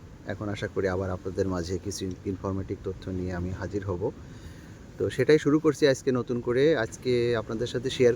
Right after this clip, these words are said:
করব বাংলাদেশি ভাই, আহ, তহিদ হাসান আমার পাশে বসে আছে। ও এখানে কিভাবে আসলো, ওর আসার প্রক্রিয়াটা কেমন ছিল, ও এখানে কেমন আছে, উম, ওর মুখ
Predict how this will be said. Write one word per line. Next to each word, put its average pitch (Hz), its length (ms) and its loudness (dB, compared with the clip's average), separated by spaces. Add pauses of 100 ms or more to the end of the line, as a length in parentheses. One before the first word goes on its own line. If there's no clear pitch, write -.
করব 123 400 2
বাংলাদেশি 110 420 -2
ভাই, 107 340 4
আহ, 98 600 -4
তহিদ 117 240 2
হাসান 113 220 0
আমার 110 220 0
পাশে 107 200 -2
বসে 101 280 -2
আছে। - 300 -4 (800)
ও 151 300 10
এখানে 147 360 2
কিভাবে 139 420 4
আসলো, 123 420 4
ওর 123 140 6
আসার 120 240 2
প্রক্রিয়াটা 120 460 0
কেমন 120 340 2
ছিল, 127 240 -2
ও 113 460 2
এখানে 127 240 -2
কেমন 127 380 2
আছে, 95 440 2 (680)
উম, 120 200 -4
ওর 139 160 8
মুখ 143 140 6